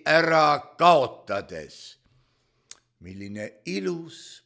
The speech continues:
puhtsüdamlik ülestunnistus, mille puhul võiks ka küsida, et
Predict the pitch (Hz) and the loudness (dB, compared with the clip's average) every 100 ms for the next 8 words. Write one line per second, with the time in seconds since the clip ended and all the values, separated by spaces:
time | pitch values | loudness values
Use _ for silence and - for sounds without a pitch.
0 | _ 151 143 - _ - 139 135 113 104 | _ -8 -8 -12 _ -16 -10 -8 -6 -8
1 | 92 87 82 _ - 151 170 156 135 - | -10 -16 -18 _ -14 -8 -4 -6 -8 -18
2 | _ 147 139 127 117 - _ 110 95 - | _ -12 -12 -12 -16 -18 _ -18 -18 -20
3 | - _ _ _ _ _ _ _ _ _ | -20 _ _ _ _ _ _ _ _ _
4 | _ _ _ _ _ _ _ _ - 170 | _ _ _ _ _ _ _ _ -4 0
5 | 175 180 202 185 180 175 - - 233 165 | 2 4 4 4 0 -2 -6 0 2 2
6 | 135 156 147 151 131 135 131 127 - - | 0 -8 -6 -8 -6 -4 -2 -4 -8 -20